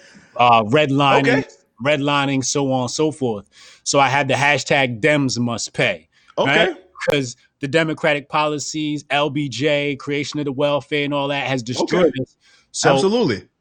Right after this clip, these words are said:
Speaker 1: that's that. So that's the second thing I wanna say is it's not for slavery. The last thing I wanna say is I don't want your bitch ass fiat notes.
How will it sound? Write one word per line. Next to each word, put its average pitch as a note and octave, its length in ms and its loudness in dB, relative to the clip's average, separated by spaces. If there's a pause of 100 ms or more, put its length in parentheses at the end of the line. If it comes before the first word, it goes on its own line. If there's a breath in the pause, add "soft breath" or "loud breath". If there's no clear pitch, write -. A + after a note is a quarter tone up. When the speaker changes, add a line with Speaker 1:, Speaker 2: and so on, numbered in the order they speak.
(180)
Speaker 1:
that's C3 240 0
that. C#3 320 0
So - 100 -8
that's C3+ 120 -6
the B2 60 -8
second F3 360 -2
thing C3+ 160 -4
I B2+ 80 -2
wanna A#2+ 240 -6
say B2+ 240 -2
is A#2 120 -8 (100)
it's C#3 180 -8
not C#3+ 260 -4
for C3+ 80 -10
slavery. A#2 580 -4 (800)
The C3 140 0
last D#3 300 0
thing E3 120 2
I D3+ 40 4
wanna C3 180 0
say C3 240 0
is B2 140 -2
I E3+ 180 6
don't D#3 120 6
want F3 220 0
your C3+ 80 -4
bitch C3+ 240 -4
ass B2 200 -2
fiat C3 380 -2
notes. A2+ 440 -8